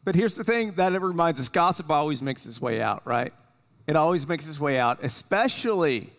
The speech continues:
especially when Satan is winning inside the church. And fear fell upon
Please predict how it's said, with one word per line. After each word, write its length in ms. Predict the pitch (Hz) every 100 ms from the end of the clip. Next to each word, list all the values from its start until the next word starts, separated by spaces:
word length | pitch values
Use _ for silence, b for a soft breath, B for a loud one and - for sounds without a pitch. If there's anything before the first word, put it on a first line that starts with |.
| b b -
especially 720 | 139 - - 208 - 185 156
when 200 | 139 143
Satan 480 | - 180 170 151 135
is 160 | 123
winning 320 | 127 131 117 113
inside 380 | 107 107 101
the 60 | 104
church. 500 | - 73 - - - _ _ _ _ _ _ _ _ _ _ _ _ _ _ _ _ _ _ _ _ _ _ _ b b b b b b _ _ _ _ -
And 160 | 107
fear 560 | - - 131 139 151 156
fell 420 | 147 - 127 117
upon 520 | 110 - 107 101 95